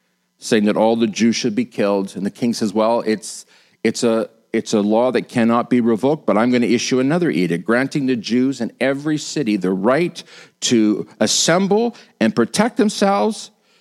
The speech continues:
to destroy, kill, and annihilate the armed men of any nationality or province who might attack them." And the Bible says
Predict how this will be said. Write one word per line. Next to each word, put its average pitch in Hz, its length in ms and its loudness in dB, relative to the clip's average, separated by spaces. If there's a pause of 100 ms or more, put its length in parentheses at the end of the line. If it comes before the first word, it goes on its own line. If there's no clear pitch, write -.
to 117 120 0
destroy, 175 720 2 (160)
kill, 175 320 2
and 120 120 0
annihilate 135 600 2
the 123 80 2
armed 131 280 2
men 123 200 2
of 90 100 -2
any 123 220 2
nationality 110 720 2
or 113 60 2
province 98 480 -2
who 98 80 -2
might 90 240 0
attack 85 400 -4
them." 80 160 -8 (200)
And 95 80 -4
the 101 80 0
Bible 113 380 0
says 107 540 -2